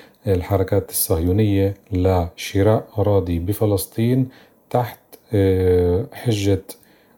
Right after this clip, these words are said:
القانون العثماني القديم من عام ألف وثمانمية تسعة وستين اللي بيقول إنه في هناك امتيازات للأجانب. وبحلقة اليوم كمان رح نشدد على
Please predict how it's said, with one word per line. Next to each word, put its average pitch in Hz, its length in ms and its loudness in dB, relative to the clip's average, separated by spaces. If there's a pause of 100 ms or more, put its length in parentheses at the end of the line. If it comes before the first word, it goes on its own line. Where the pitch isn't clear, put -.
(160)
القانون 101 440 0
العثماني 92 500 0
القديم 92 440 -2
من 90 120 -2
عام 95 220 -2
ألف 92 160 -4
وثمانمية 92 380 0
تسعة 87 240 -4
وستين 131 680 0 (560)
اللي 95 120 2
بيقول 104 460 2
إنه 92 380 -2
في 90 220 -4
هناك 90 360 -2
امتيازات 90 680 0
للأجانب. 107 600 2 (500)
وبحلقة 113 760 0
اليوم 110 220 2
كمان 101 440 -2
رح 92 240 -4
نشدد 95 560 -2
على 95 340 2